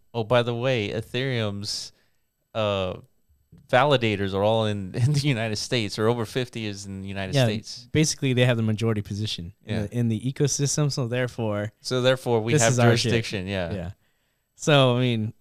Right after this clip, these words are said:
Speaker 2: <clears throat> it happens, even, like, i-, i-, in almost every ecosystem we've seen so far. But,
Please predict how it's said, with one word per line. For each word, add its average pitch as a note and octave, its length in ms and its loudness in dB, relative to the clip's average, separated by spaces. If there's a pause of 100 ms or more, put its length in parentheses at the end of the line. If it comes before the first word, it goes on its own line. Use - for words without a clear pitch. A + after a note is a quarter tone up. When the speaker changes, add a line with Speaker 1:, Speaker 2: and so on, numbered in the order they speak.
(120)
Speaker 2:
<clears throat> - 1080 -10
it D3 100 2
happens, C#3 560 2
even, C3+ 320 -2
like, A#2+ 300 0
i-, A#2+ 220 -8
i-, A#2+ 40 -8 (320)
in B2+ 60 0
almost B2+ 340 0
every A#2 280 0
ecosystem - 440 -4
we've G2 120 -2
seen G#2 200 -2
so G#2 180 -4
far. G2+ 380 -6 (1080)
But, C#3 460 4